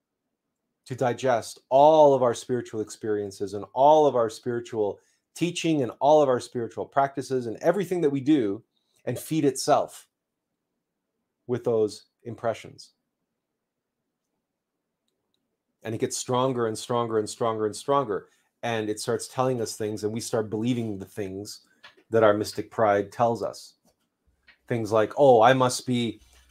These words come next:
I must be this, this initiation or that master, or the reincarnation of this master or that master,"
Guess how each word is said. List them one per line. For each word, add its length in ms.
I 80
must 240
be 460
this, 260
this 340
initiation 640
or 80
that 260
master, 400
or 80
the 80
reincarnation 800
of 140
this 300
master 460
or 80
that 200
master," 540